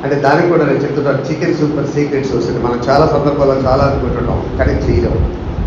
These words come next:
ఒక కుర్రవాడు పుట్టిన తర్వాత అనుకున్నట్ట, "ఈ ప్రపంచం అంతా పాడైపోయింది, నేను దాన్ని ఉద్ధరించేయాలి, నేను దాన్ని ఉద్ధరించేయాలి" అని చెప్పి. కొంత వయసు వచ్చిన తర్వాత అనుకున్నట్ట, ప్రపంచం అంతా చాలా కష్టం,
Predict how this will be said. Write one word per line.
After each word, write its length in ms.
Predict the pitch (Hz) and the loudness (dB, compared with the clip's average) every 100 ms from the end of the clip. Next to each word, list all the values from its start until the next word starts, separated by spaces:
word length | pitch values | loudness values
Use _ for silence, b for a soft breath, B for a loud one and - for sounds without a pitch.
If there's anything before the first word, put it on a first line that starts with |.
| - - | -4 -2
ఒక 140 | 131 131 | -2 2
కుర్రవాడు 340 | 147 160 160 | 4 4 4
పుట్టిన 340 | 156 156 175 | 4 2 0
తర్వాత 200 | 160 156 | 2 2
అనుకున్నట్ట, 760 | 143 135 139 135 127 95 90 117 | 2 0 0 0 -2 -4 -6 -6
"ఈ 20 | |
ప్రపంచం 440 | - 135 151 151 147 | -4 -2 0 0 -2
అంతా 280 | 120 123 120 | -2 -4 -4
పాడైపోయింది, 460 | 123 131 131 127 | -2 -2 -4 -4
నేను 220 | 131 117 110 | -2 -2 -2
దాన్ని 200 | 110 113 | -4 -4
ఉద్ధరించేయాలి, 640 | - 135 131 127 120 117 | -4 -4 -4 -2 -2 -2
నేను 180 | 110 107 | -6 -6
దాన్ని 180 | 104 110 | -4 -4
ఉద్ధరించేయాలి" 500 | - 117 - 98 95 | -4 -4 -4 -4 -6
అని 80 | |
చెప్పి. 200 | 90 - 90 - - - - - - - - - - | -6 -8 -12 -12 -16 -16 -16 -16 -16 -16 -14 -16 -6
కొంత 180 | 170 175 | -2 0
వయసు 300 | 170 170 170 | 0 0 2
వచ్చిన 200 | 185 165 | 0 0
తర్వాత 200 | 160 151 | 2 2
అనుకున్నట్ట, 460 | 139 135 135 123 - | 0 -2 -2 -4 -4
ప్రపంచం 400 | 120 151 151 143 | -4 -2 0 -2
అంతా 260 | 147 123 123 | -2 -2 0
చాలా 120 | 131 | 0
కష్టం, 340 | 131 - 143 | -2 -4 -4